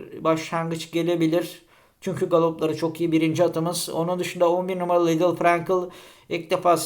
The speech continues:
çime çıkacak sentetikten. Ee, Gökhan Kocakaya da binmiş, sürekli iyi koşuyor ama biraz kazanma yönünde bir türlü istediğini yapamıyor. Yine de on bir numarada yazılır.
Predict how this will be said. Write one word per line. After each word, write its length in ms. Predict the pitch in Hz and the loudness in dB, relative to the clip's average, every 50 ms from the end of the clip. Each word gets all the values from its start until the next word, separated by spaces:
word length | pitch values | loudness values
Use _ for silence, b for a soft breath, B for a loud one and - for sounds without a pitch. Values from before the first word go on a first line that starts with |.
| - - | -8 -10
çime 280 | - - 170 175 180 165 | -8 -6 -4 -4 -4 -4
çıkacak 420 | 170 - 190 165 160 170 170 165 | -2 0 2 2 4 4 2 0
sentetikten. 800 | - 170 165 160 160 - - 165 160 - - 170 170 175 185 202 b b b b b b b b - | 0 -2 -2 -2 -4 -6 -8 -8 -6 -4 -4 -4 -4 -4 -8 -14 b b b b b b b b -6
Ee, 200 | 151 147 147 151 | -2 -2 0 0
Gökhan 420 | 156 165 165 160 170 175 170 165 | 2 2 2 2 2 0 0 2
Kocakaya 400 | 170 165 156 175 165 185 175 165 | 0 2 2 2 2 0 0 0
da 40 | 160 | 0
binmiş, 340 | 160 165 170 170 165 - - | 0 -2 -4 -6 -8 -8 -6
sürekli 380 | - 185 180 175 175 180 190 | -4 -2 -2 -2 -2 -2 -2
iyi 120 | 190 175 160 | -2 -2 0
koşuyor 320 | 185 175 180 - 208 190 | -2 -2 0 2 2 4
ama 160 | 185 185 180 | 4 4 2
biraz 400 | 180 180 180 175 170 175 - - - | 4 4 4 4 4 2 -2 -4 0
kazanma 480 | - 165 160 170 165 165 165 180 190 185 | 0 0 2 2 2 2 0 -2 -2 -2
yönünde 340 | 180 170 175 175 185 175 | -2 -4 -4 -2 -2 -2
bir 120 | 170 165 - | -2 -4 -4
türlü 400 | 180 165 170 180 185 185 - - - | -2 -2 -2 0 -2 -2 -4 -6 -8
istediğini 460 | 160 - - 175 160 160 160 175 185 | -8 -6 -4 -2 0 0 0 -2 -2
yapamıyor. 500 | 175 160 160 190 180 180 175 170 185 185 | -2 2 2 2 2 2 0 0 0 0
Yine 280 | 170 170 170 170 165 | 0 -2 0 0 0
de 100 | 170 170 | 0 0
on 240 | 160 165 175 175 170 | 0 0 -2 -2 0
bir 100 | 170 165 | -2 0
numarada 320 | 160 156 156 156 156 151 151 | 0 0 0 0 2 2 0
yazılır. 500 | 156 156 - 180 180 165 165 165 - | 0 0 2 2 2 2 2 0 -2